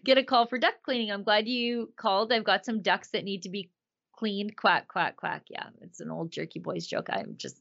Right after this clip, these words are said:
I just completely dated myself by even bringing that reference in. And Alexa doesn't even know it because it is a horrible English language joke.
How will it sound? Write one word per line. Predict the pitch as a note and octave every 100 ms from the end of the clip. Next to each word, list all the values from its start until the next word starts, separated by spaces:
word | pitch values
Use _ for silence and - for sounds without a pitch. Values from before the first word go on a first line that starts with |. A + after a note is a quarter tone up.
| -
I | F#3
just | F#3 F3 A3 -
completely | - G3 F#3 G#3 F3 F3
dated | E3 D#3+ F3
myself | D#3 D#3+ D#3+ D#3+
by | D#3 E3
even | E3 F3
bringing | E3+ E3+ F3+ F3+
that | F3
reference | E3+ F3+ C4 C4+
in. | C#4 B3+
And | G#3+ - - -
Alexa | B3+ C#4+ D4
doesn't | C4+ C#4
even | C#4+ D4+
know | D#4
it | G#3 B2+
because | F#3 G3
it | G3 F#3+
is | F#3
a | F#3 E3+ E3 E3
horrible | A#3 A#3+ G#3+ G#3
English | F#3 F3 F3
language | D3+ D3 B2 - -
joke. | - -